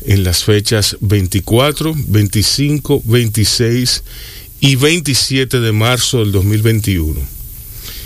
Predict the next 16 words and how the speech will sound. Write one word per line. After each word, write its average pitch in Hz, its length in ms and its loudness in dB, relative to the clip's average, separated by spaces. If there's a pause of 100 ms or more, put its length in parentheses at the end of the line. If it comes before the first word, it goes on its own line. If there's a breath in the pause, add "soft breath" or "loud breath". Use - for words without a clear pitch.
(140 loud breath)
Es 113 200 2
a 131 60 2
las 123 140 0
siete 131 400 0
de 123 100 0
la 113 120 0
noche. 76 400 -4 (640 loud breath)
Para 101 240 2
reservaciones, 131 1000 0 (640 loud breath)
josebonilla 120 920 2 (1200 loud breath)
punto 131 440 0
codocul 143 840 0 (1000 loud breath)
arroba 113 400 2
gmail 113 580 2
punto 104 340 0
com. 71 320 -4